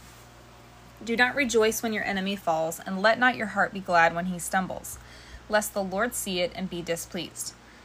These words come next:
and turn away from anger from him. Fret not yourself because of evildoers, and be not envious of the wicked.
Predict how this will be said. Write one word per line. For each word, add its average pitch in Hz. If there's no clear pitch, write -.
and 196
turn 214
away 220
from 269
anger 165
from 180
him. 185
Fret 247
not 262
yourself 196
because 196
of 185
evildoers, 170
and 190
be 196
not 226
envious 170
of 175
the 165
wicked. 165